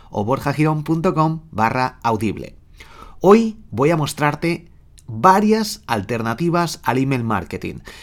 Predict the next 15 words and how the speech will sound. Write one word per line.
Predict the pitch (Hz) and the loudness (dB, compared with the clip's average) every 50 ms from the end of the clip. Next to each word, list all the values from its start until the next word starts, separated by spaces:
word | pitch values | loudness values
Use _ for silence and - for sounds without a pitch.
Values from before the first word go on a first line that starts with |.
| - - | -8 0
El | - 139 | 2 4
email | 165 185 196 196 | 4 4 4 2
marketing | 190 196 196 196 196 196 202 202 202 - - | 2 0 0 0 0 0 2 0 0 -2 -4
es | - - - - | -6 -6 -2 0
una | 165 160 156 | 0 0 2
de | 143 | 0
las | 135 127 | 0 -2
estrategias | - 120 - - 117 117 131 - - 151 143 117 | -4 -6 -8 -8 -8 -8 -8 -4 -4 -4 -2 -2
de | 120 113 | -2 -4
marketing | 117 120 135 147 151 151 175 156 160 151 | -2 -2 -2 -2 -2 -2 -4 -4 -2 -4
digital | 143 139 - 131 110 143 147 147 147 - | -4 -4 -4 -4 -4 -2 -4 -4 -6 -6
más | 123 120 131 139 160 180 196 - - | -6 -4 -2 0 0 0 -2 -4 -6
potentes | - - 160 151 156 170 185 185 185 185 214 202 202 202 - - - | -4 -2 -2 0 0 0 0 0 -2 -2 -2 -2 -2 -2 -6 -10 -6
y | - 147 147 139 | -2 0 0 2
necesarias | 135 139 139 127 - 117 - - 156 165 165 170 175 180 180 - - | 2 0 -2 -2 -2 -4 -2 -2 -2 -2 0 0 -2 -2 -2 -4 -6